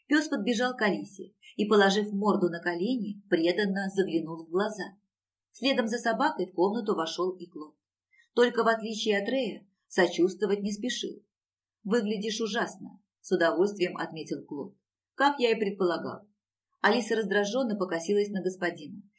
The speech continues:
который что-то прятал за спиной и проворчал. «Что там? Судя по хитрой физиономии, ничего хорошего. Опять будешь остриём меча по шее водить?» Он отрицательно покачал головой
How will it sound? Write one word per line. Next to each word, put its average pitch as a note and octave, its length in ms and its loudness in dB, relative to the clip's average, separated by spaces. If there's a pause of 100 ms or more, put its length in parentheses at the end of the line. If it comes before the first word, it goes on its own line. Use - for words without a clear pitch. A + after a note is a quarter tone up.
(120)
который G3+ 360 4
что-то G#3 320 0
прятал G#3 360 0
за F3 120 -2
спиной E3+ 440 -4
и G3 120 -4
проворчал. E3+ 580 -2 (480)
«Что - 280 0
там? - 280 -8 (380)
Судя C4+ 320 0
по B3 120 2
хитрой B3 360 -2
физиономии, A3+ 760 -2 (140)
ничего G#3 420 2
хорошего. G#3 640 -2 (340)
Опять B3+ 460 4 (120)
будешь G#3 480 0
остриём G#3 600 2
меча C#4 400 -4
по G#3 140 4
шее G3 340 2
водить?» - 500 -10 (460)
Он F#3 120 2
отрицательно F3 640 -2
покачал D#3 460 -4
головой F3 480 -4